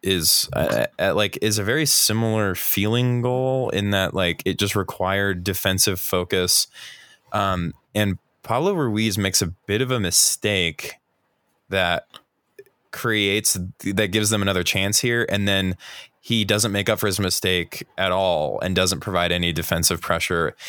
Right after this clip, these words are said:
And I, I know this came after he made a good play, like, earlier in this play, but then when it required multiple or extended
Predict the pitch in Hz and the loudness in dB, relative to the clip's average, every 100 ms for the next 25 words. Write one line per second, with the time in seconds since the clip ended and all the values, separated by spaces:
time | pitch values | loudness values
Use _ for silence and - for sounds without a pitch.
0 | - - 120 - 117 113 - 131 127 117 | -6 -2 0 0 0 0 0 0 0 0
1 | 135 110 101 98 - 98 101 98 90 87 | 0 0 0 0 0 0 0 0 0 0
2 | 85 82 - 87 80 60 71 82 92 - | 0 -2 -2 0 0 0 -2 -2 -2 0
3 | 98 98 87 87 80 - 110 104 85 85 | 0 0 0 -2 -2 -4 -2 0 0 -2
4 | 87 104 98 90 - 165 - 107 101 101 | 0 0 0 -4 -8 -14 -6 -2 -2 -2
5 | - 110 107 95 85 101 113 117 - 110 | -2 -2 0 -2 -2 -2 -2 -2 -2 -2
6 | 107 107 107 104 98 - - 104 101 101 | 0 -2 -4 -4 -2 0 0 0 0 0
7 | 90 | -2